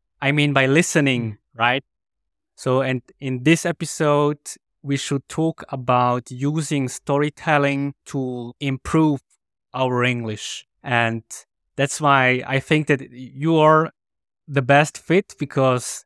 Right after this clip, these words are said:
Speaker 1: as it happens, you have a podcast, which is
Speaker 2: Mm-hmm.
Speaker 1: also about storytelling. And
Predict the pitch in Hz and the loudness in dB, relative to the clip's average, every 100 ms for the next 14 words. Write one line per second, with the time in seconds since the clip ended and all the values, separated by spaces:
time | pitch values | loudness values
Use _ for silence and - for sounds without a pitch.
0 | _ 139 135 135 - 147 156 156 156 - | _ -6 -4 -4 0 0 0 -4 -4 -10
1 | - 139 131 135 117 - 147 160 - 170 | -12 -6 0 0 -2 -2 0 0 -2 -2
2 | 165 170 170 - - _ _ 135 131 - | 0 0 -4 -14 -18 _ _ -6 -4 0
3 | 127 120 - - _ _ _ - 143 151 | -2 -2 -12 -16 _ _ _ -4 -2 0
4 | 160 151 151 147 - 151 151 - 156 147 | 0 2 0 0 -2 -2 -2 -2 -2 -2
5 | 151 156 _ _ _ _ _ - 135 117 | -4 -10 _ _ _ _ _ -8 -2 0
6 | 117 117 | 0 0